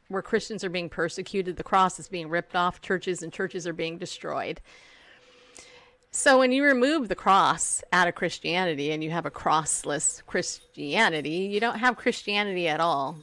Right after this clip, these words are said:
because Jesus went to the cross to pay for my sin. And that was a brutal death. And he didn't have to do it. You know, he chose to do it because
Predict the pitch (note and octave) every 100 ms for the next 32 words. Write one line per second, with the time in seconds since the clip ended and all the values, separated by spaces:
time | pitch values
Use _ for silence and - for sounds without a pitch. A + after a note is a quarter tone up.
0 | - F3+ G3 F3 - G3+ G3 F3+ E3 -
1 | - F3 - - D3+ - C#3+ C#3 C#3+ -
2 | - - - D#3 - C#3+ C#3 C#3+ - C#3
3 | D3 D#3 _ _ _ _ _ _ _ _
4 | _ _ _ _ - - G3 G3+ G#3+ F#3+
5 | E3 F3 E3+ D#3+ D#3 C#3 D3 - - -
6 | _ _ _ _ _ _ - G3 B3 C#4+
7 | C4+ F#3+ A3+ - - F3+ E3+ F#3+ - -
8 | - _ _ _ _ _ _ _ _ -
9 | F3 F3+ F#3 F#3+ _ - A#3 A3 G#3 -
10 | B3 C#4 D#4+ - - D#3+ D3 D3 E3 F3+
11 | - _ _ _ _ _ _ _ - G3
12 | G#3 G3+ - G#3 G3 F3 -